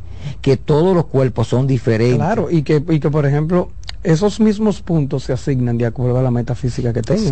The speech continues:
Speaker 1: Exacto.
Speaker 2: Puede ser que un día de baja, de, de, de baja ingesta calórica, yo te consumo el gasto, yo, yo te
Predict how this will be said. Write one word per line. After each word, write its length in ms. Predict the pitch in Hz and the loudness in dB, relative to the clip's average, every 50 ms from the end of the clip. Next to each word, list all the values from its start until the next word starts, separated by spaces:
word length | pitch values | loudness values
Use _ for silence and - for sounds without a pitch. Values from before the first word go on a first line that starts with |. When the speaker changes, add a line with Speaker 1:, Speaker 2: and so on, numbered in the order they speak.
| 117 | -2
Speaker 1:
Exacto. 120 | 113 - - - | -4 -6 -4 0
Speaker 2:
Puede 200 | 139 143 147 151 | 2 2 2 2
ser 160 | 143 180 190 | 2 0 0
que 60 | 202 196 | 2 2
un 120 | 165 143 | 2 4
día 200 | 147 160 170 160 | 4 4 4 4
de 140 | 147 147 135 | 2 2 2
baja, 380 | 135 139 135 139 143 135 135 - - | 2 2 2 0 0 -2 -2 -2 -2
de, 340 | 147 131 135 131 131 127 | 0 2 2 4 2 2
de, 240 | 123 131 127 127 123 | 2 2 2 2 0
de 160 | 123 123 127 | 0 0 0
baja 180 | 117 123 123 131 | 2 2 2 2
ingesta 400 | 139 135 131 139 127 - - 131 | 2 2 2 0 0 0 -2 -2
calórica, 460 | - 131 123 127 131 131 135 131 135 | 0 2 2 2 2 2 0 0 0
yo 180 | 127 120 131 120 | 0 0 0 0
te 120 | - 156 | 0 0
consumo 520 | - 175 165 143 117 - 190 214 214 208 180 | 2 2 2 2 2 2 2 4 4 4 4
el 80 | 156 | 4
gasto, 320 | 160 156 - - 170 170 - - | 2 2 0 2 0 0 0 0
yo, 200 | 160 139 160 165 | 2 2 2 2
yo 200 | 156 151 160 156 | 2 2 0 0
te 180 | - 196 208 | 0 -2 -2